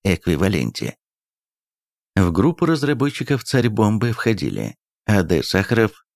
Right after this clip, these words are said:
В Б Адамский, Ю Н Бабаев, Ю Н Смирнов, Ю А Трутнев и другие. В России был создан первый в мире танк с единой газотурбинной силовой установкой.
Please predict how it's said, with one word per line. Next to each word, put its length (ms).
В 220
Б 260
Адамский, 720
Ю 300
Н 340
Бабаев, 720
Ю 240
Н 180
Смирнов, 540
Ю 360
А 160
Трутнев 640
и 140
другие. 520
В 120
России 360
был 200
создан 420
первый 420
в 80
мире 300
танк 500
с 100
единой 560
газотурбинной 840
силовой 440
установкой. 640